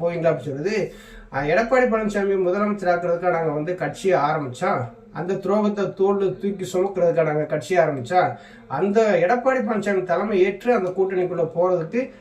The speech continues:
நாங்க வந்து, அஹ், தூக்குல தொங்கிடலாம்னு கூட பேசினாரு, தற்கொலைக்கு சமம் அப்படின்னு கூட பேசினாரு." ஆனா, இன்னைக்கு என்ன நடக்குது? டி டி வி தினகரனும், அஹ், எடப்பாடி பழனிசாமியும் அருகருகே உக்காந்து, "நாங்க அம்மாவனுடைய ஆட்சி அமைக்க போறோம்" அப்படின்னு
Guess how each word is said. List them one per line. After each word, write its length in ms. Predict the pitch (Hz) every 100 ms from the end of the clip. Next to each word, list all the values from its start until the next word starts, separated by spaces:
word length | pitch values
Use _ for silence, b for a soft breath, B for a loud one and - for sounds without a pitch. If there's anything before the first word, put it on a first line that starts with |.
| B
நாங்க 360 | 143 165 208 196
வந்து, 560 | 190 190 254 220 156 B B
அஹ், 260 | 175 170 165
தூக்குல 380 | 247 262 240 190
தொங்கிடலாம்னு 640 | 196 208 233 233 208 190
கூட 440 | 180 233 208 170 -
பேசினாரு, 480 | 196 190 190 151 -
தற்கொலைக்கு 520 | 175 180 226 202 190
சமம் 520 | 175 185 185 226 214
அப்படின்னு 340 | 190 180 185
கூட 400 | 175 180 180 156 -
பேசினாரு." 540 | 190 185 175 127 120 - - - - - - - -
ஆனா, 240 | 170 170 170
இன்னைக்கு 480 | 160 202 226 -
என்ன 220 | 185 190 208
நடக்குது? 680 | 175 170 170 175 226 240 B B B B
டி 160 | - 196
டி 120 | 180
வி 200 | 180 156
தினகரனும், 500 | 170 175 180 208 254 -
அஹ், 280 | 160 160 160
எடப்பாடி 440 | 175 180 185 170
பழனிசாமியும் 760 | 160 160 165 165 170 165 220 240 -
அருகருகே 580 | 175 180 190 175 180 175
உக்காந்து, 680 | 147 151 - 175 156 202 - B B -
"நாங்க 260 | 170 165
அம்மாவனுடைய 520 | 156 175 196 185 175
ஆட்சி 280 | 156 156 -
அமைக்க 300 | 170 156 170
போறோம்" 400 | - 147 151 156
அப்படின்னு 360 | 127 139 175